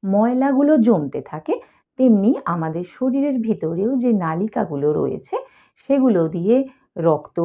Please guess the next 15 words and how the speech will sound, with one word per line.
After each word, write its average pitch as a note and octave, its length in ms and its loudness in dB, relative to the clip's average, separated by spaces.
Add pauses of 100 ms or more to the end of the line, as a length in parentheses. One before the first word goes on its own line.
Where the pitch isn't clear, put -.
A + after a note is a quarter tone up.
(120)
প্রবাহিত A#3+ 480 0 (160)
হতে D#3 320 -6
হতে D3 320 -4
হতে D#3 300 -8
হতে F#3+ 280 -6 (440)
তার - 160 -6
চারপাশের A#3+ 680 -2
দেওয়ালে D3 420 -2
কিন্তু E3+ 380 -4 (400)
নানান G3 500 -2
রকম B3 340 2 (420)
নোংরা A#3+ 480 6 (140)
বা E3+ 140 -2 (100)
বর্জ্য C#3+ 280 -6 (120)
পদার্থ D3 420 -6